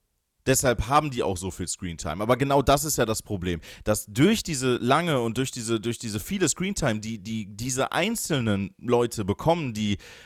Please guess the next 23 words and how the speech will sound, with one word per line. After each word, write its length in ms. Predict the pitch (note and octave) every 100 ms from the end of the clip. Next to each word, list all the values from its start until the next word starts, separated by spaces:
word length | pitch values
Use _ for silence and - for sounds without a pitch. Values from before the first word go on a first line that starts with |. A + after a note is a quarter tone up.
| - _
gerade 400 | - B2 B2 A#2+
so 180 | G#2 A#2
eine, 360 | A2 G#2 F#2+ - - _
so 140 | A2
eine, 240 | G#2+ G#2 F#2+
so 120 | G2+
eine, 300 | G2 F#2+ F#2
so 80 | G2
eine 320 | F#2 F2+ - -
edgy 320 | C#3+ C3+ B2
Meinung 400 | A#2 A2 G2 A#2
haben, 500 | D#3+ C3+ E2+ F#2 C#3+ - - - _ _ _ _ _ -
suggeriert 640 | B2 B2 A2+ C#3+ F3+ D3
wird, 360 | D#3+ E3+ -
dass 140 | C#3 C3
es 100 | -
viele 260 | D#3 C3+
Menschen 340 | F2+ D#2 - D#2
sind. 320 | B1+ - -
Aber 100 | A2
es 80 | -
sind's 260 | A2+ -
nicht. 260 | D#2+ C#2+